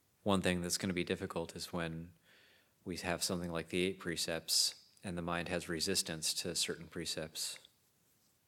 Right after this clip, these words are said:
So the Buddha said, "In this case, we give attention to perceptions of resistance." And so the, the mind resists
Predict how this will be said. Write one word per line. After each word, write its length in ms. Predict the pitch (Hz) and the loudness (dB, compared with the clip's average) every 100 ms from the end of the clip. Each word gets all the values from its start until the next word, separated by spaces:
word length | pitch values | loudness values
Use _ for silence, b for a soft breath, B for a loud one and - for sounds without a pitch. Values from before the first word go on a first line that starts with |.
| _ _ _ _ _ _ | _ _ _ _ _ _
So 220 | - 104 | -2 0
the 80 | 87 | 2
Buddha 260 | 80 90 85 | 4 6 6
said, 220 | - 87 | 6 6
"In 140 | 87 | 4
this 400 | 90 87 - - - | 2 4 4 2 -2
case, 320 | - 92 78 | 0 2 2
we 100 | 90 | 0
give 200 | 85 90 | 0 0
attention 420 | 82 - 92 - 82 | 0 -2 -2 -2 -4
to 80 | |
perceptions 600 | 80 85 - 85 - 85 82 | -4 0 0 0 -2 -6 -6
of 120 | 78 | -6
resistance." 840 | 80 92 87 - 80 78 - - - _ _ - - b b b b _ | -4 -2 -2 -2 0 2 2 2 -4 _ _ -20 -20 b b b b _
And 120 | 87 - | -8 -4
so 280 | - 85 | 0 0
the, 300 | 82 85 82 82 | 0 0 0 -2
the 80 | |
mind 360 | 87 82 85 85 | -4 -2 -2 -2
resists 840 | 85 82 90 82 - - - - | -2 0 2 2 2 2 2 0